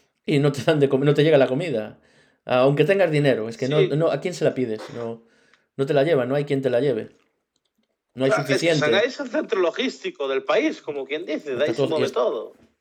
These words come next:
Speaker 1: y está todo, está todo cerrado.
Speaker 2: Es una locura. En fin.
Speaker 1: Bueno, vamos a, para no hablar de coronavirus, ya hablamos bastante. Eh, ahí, eh,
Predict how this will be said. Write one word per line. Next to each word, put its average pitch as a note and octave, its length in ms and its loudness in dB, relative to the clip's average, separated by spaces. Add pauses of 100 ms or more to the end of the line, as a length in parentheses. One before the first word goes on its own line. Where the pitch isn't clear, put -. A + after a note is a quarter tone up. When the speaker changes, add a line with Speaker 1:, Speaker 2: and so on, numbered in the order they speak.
Speaker 1:
y C#3+ 80 -12
está A#2 220 -10
todo, A2 320 -4
está A#2 180 -16
todo G#2+ 180 -10
cerrado. C3 380 -20 (1900)
Speaker 2:
Es - 140 -14
una A2+ 80 -8
locura. - 380 -10 (640)
En - 60 -16
fin. - 140 -6 (1120)
Speaker 1:
Bueno, E3+ 300 8 (140)
vamos F#3 340 2
a, C#3+ 960 -2
para B2+ 160 -4
no D3 100 0
hablar D3 200 2
de C#3 60 0
coronavirus, C#3+ 420 0
ya D3+ 40 2
hablamos C#3 260 0
bastante. A2 440 -12 (600)
Eh, B2+ 600 0 (920)
ahí, A3+ 300 0
eh, E3+ 220 0